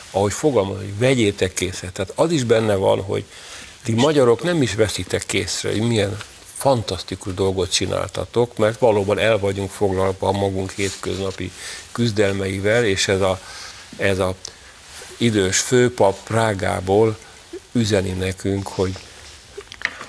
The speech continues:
legyetek nagyon büszkék arra, amit csináltok, és vegyétek észre, hogy megmentetitek Európát. Nyilvánvalóan arra célzott, hogy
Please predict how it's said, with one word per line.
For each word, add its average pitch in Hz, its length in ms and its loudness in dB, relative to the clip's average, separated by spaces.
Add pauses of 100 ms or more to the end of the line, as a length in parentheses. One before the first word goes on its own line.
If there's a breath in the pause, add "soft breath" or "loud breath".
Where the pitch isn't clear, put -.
legyetek 117 540 2
nagyon 95 380 2
büszkék 98 560 -2
arra, 95 260 0
amit 92 240 -8
csináltok, 113 500 -4
és 95 120 -4
vegyétek 90 560 -2
észre, 92 160 -8
hogy 131 100 -6
megmentetitek 98 920 -2
Európát. 95 380 -2
Nyilvánvalóan 101 760 2
arra 101 360 -2
célzott, 98 600 0
hogy 92 260 -2